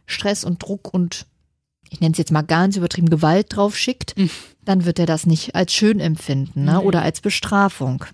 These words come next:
Speaker 1: Das sollte auch nicht passieren.
Speaker 2: Nee. Und
Speaker 1: Aber ja, eine Bestrafung ist vielleicht auch,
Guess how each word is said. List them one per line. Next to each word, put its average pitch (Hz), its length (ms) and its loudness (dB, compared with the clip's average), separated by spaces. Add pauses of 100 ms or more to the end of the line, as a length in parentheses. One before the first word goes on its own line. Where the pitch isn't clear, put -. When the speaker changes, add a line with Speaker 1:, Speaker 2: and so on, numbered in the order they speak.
(200)
Speaker 1:
Das 160 280 -2
sollte 185 320 0
auch 180 140 2
nicht 160 180 -2
passieren. - 480 -8 (280)
Speaker 2:
Nee. 151 420 -2 (280)
Und 175 300 -4
Speaker 1:
Aber 185 140 2
ja, 180 180 4
eine 226 140 2
Bestrafung 190 420 -2
ist - 180 -6
vielleicht 226 400 -2
auch, 214 340 -2